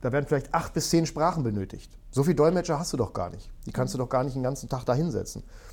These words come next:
Speaker 1: Und wenn du dann eben den Videodolmetscher hast, eben medizinisch geschulte Dolmetscher, die irgendwo zu Hause sitzen und dann praktisch, äh, diese Dolmetschung machen, aber zehn Minuten nach Hamburg, zehn Minuten nach Frankfurt, zehn Minuten nach, das Ganze ist natürlich dann effizient,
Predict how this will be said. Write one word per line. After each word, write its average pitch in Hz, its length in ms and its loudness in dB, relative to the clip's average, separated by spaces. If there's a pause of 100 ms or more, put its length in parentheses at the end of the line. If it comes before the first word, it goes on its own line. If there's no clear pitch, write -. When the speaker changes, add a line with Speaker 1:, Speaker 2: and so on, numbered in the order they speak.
(160)
Speaker 1:
Und 120 160 0
wenn 120 140 2
du 120 60 4
dann 120 120 4
eben 123 240 0
den 113 200 2
Videodolmetscher 107 680 4
hast, 127 260 -4
eben 113 320 -2 (360)
medizinisch 135 580 -2
geschulte 135 320 0
Dolmetscher, 123 460 4
die 113 260 -2 (480)
irgendwo 151 320 6
zu 127 220 2
Hause 156 240 6
sitzen 120 440 -2 (380)
und 127 80 -2
dann 131 140 -2
praktisch, 135 480 -4
äh, 123 120 0
diese 123 220 -4
Dolmetschung 135 720 0
machen, 123 280 0
aber 117 360 -4
zehn 135 240 0
Minuten 131 320 -2
nach 117 160 -2
Hamburg, 147 480 0
zehn 127 180 -4
Minuten 127 260 -2
nach 120 140 -2
Frankfurt, 143 560 0
zehn 131 180 0
Minuten 131 340 2
nach, 127 200 2 (600)
das - 220 -2
Ganze 131 260 2
ist - 140 -4
natürlich 123 300 -2
dann 117 140 -4
effizient, 104 540 -8